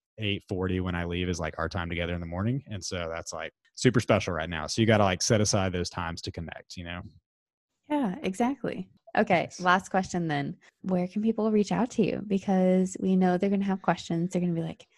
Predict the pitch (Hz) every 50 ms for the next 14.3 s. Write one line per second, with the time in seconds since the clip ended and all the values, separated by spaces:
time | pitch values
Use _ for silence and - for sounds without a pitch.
0 | _ _ _ _ _ _ _ - - 220 240 254 254 254 233 - 240 247 233 226
1 | 220 220 220 226 226 226 - - 196 190 185 190 185 - 185 180 185 185 185 -
2 | - - 190 185 190 196 190 - - 196 185 185 185 185 - 185 180 175 175 170
3 | 180 180 - - _ - - - 190 185 196 190 190 185 190 190 190 190 - -
4 | - 190 190 - - - - 185 185 185 - 175 175 185 - - 180 185 190 208
5 | 220 233 240 226 254 262 254 233 226 196 180 175 165 151 143 - - _ - -
6 | - - - _ 220 233 233 - 285 247 233 214 - - - 185 175 170 175 180
7 | - - 180 170 175 185 - - - 156 160 156 170 - - - - 185 170 170
8 | 165 185 175 185 190 185 - 175 226 - 254 233 - - - - - - _ _
9 | _ _ _ _ _ _ _ _ _ _ _ _ _ _ _ _ _ _ - 165
10 | 170 104 95 98 - - 123 120 104 85 78 85 90 98 101 101 - - - 110
11 | 101 95 92 - - 107 - 113 113 101 90 85 85 85 82 82 80 - - _
12 | - 123 113 110 107 104 98 95 92 92 - - _ _ _ - - - - -
13 | 120 107 117 120 127 160 - - 170 156 151 135 117 107 - - 98 82 92 87
14 | 85 82 85 85 87